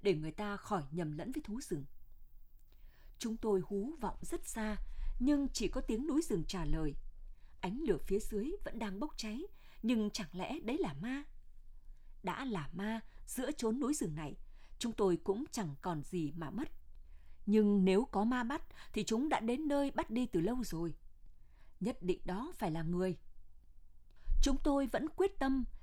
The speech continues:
tìm đến tận nơi cho bằng được. Rất khó để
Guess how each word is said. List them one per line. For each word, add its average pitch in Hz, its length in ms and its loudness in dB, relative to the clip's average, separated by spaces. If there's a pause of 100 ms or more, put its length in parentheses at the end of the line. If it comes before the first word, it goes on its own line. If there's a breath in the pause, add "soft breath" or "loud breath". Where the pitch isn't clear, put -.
(120)
tìm 180 220 4
đến 202 260 2
tận 220 180 0
nơi 269 240 4
cho 277 160 -4
bằng 160 220 -2
được. 160 200 -2 (720 soft breath)
Rất 302 260 2
khó 214 320 -4
để 196 180 8